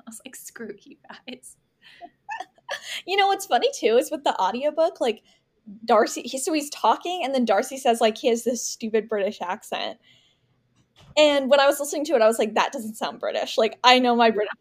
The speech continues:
Speaker 2: accents. That doesn't sound British." And then he was like, "Oh, I'm Australian." And I was like, "I knew it." I felt, like, very validated in that. But yeah, him
Speaker 1: Yeah.
Speaker 2: being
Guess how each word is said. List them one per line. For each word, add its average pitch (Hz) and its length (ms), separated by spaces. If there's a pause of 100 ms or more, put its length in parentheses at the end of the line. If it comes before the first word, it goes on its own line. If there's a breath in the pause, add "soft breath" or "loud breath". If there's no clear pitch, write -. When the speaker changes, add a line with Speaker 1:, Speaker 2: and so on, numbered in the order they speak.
(100)
Speaker 2:
accents. 208 640 (120)
That - 200
doesn't 277 200
sound 254 200
British." 226 380
And 240 120
then 220 340
he 302 200
was 254 120
like, 214 220
"Oh, 247 180
I'm 214 300
Australian." 214 800 (420 soft breath)
And - 80
I 403 80
was 427 160
like, 415 200 (120)
"I 494 280
knew 539 580
it." - 140
I 339 100
felt, 415 200
like, 311 160
very 226 280
validated 190 580
in 202 80
that. - 260 (300 loud breath)
But 349 140
yeah, 294 140
him 415 180
Speaker 1:
Yeah. 427 100
Speaker 2:
being 539 120